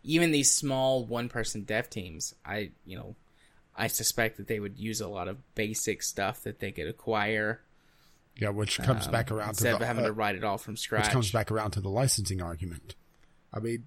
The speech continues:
Speaker 2: uh, let's just pick a game almost at random. How about Stardew Valley? If I recall correctly, he, uh, actually had help with the, uh, netcode to be able to make that game multiplayer.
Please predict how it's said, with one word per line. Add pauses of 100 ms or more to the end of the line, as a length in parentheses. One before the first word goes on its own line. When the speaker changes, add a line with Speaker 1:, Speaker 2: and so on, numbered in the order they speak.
Speaker 2:
uh,
let's
just
pick
a
game (240)
almost
at
random.
How
about
Stardew
Valley? (1200)
If
I
recall
correctly,
he, (120)
uh,
actually
had
help
with
the, (120)
uh,
netcode
to
be
able
to (180)
make
that
game
multiplayer.